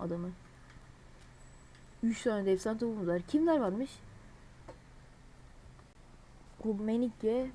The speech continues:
Van Basten, Nedved, Figo, Maldini, Puyol. Oo, herkes çıkabilir.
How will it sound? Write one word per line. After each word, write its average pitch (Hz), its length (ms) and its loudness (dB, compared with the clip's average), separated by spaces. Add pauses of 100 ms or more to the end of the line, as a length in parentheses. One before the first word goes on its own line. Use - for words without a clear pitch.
Van 208 260 -2
Basten, 220 420 -4
Nedved, 214 420 0 (280)
Figo, 208 280 0
Maldini, 202 500 -2
Puyol. 214 340 -4
Oo, 175 640 4
herkes 233 340 8
çıkabilir. 156 420 2